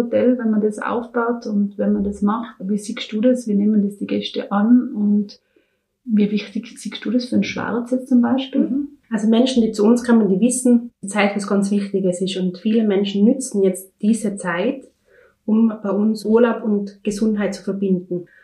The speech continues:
Speaker 2: Man kann das Ganze mit der Familie machen oder man kann das für sich alleine machen. Also es ist egal, ob
Speaker 1: Mhm.
Speaker 2: jemand als Paar kommt, als Familie kommt oder alleine. Und
Speaker 1: Mhm.
Speaker 2: da die Herausforderung ist dann,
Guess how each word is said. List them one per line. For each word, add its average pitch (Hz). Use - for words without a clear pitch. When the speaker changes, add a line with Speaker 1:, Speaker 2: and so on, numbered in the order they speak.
Speaker 2:
Man 196
kann 226
das 226
Ganze 226
mit 233
der -
Familie 247
machen 285
oder 220
man 220
kann 214
das 202
für 190
sich 208
alleine 190
machen. 180
Also 175
es 180
ist 202
egal, 196
ob -
Speaker 1:
Mhm. 214
Speaker 2:
jemand 202
als 196
Paar 208
kommt, 214
als 175
Familie 220
kommt 202
oder 180
alleine. 170
Und 196
Speaker 1:
Mhm. 208
Speaker 2:
da 208
die 202
Herausforderung 208
ist 196
dann, 196